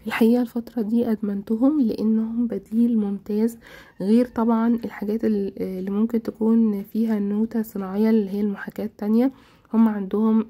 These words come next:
مفيش النوتة دي، عندهم كواليتي حلو، كحول حلو، سعرهم حلو، بيجيبولك عطور بقى ملهاش بدايل. يعني مثلًا كل اللي انا هعرضه لكم النهارده في حاجات منهم كتير كتير نيش،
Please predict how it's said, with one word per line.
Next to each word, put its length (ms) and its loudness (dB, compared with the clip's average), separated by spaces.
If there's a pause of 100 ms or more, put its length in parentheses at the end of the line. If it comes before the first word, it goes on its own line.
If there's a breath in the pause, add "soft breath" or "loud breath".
مفيش 340 -4
النوتة 320 0
دي، 240 0
عندهم 380 -2
كواليتي 420 -2
حلو، 320 2
كحول 380 -4
حلو، 340 0 (300)
سعرهم 560 2
حلو، 320 2 (520 loud breath)
بيجيبولك 520 0
عطور 240 0
بقى 180 2
ملهاش 380 0
بدايل. 480 -4
يعني 240 -6
مثلًا 360 2 (400 loud breath)
كل 160 6
اللي 120 4
انا 200 0
هعرضه 280 -2
لكم 240 -2
النهارده 480 -2
في 140 -6
حاجات 360 0
منهم 280 4
كتير 640 2 (220)
كتير 380 0
نيش، 320 0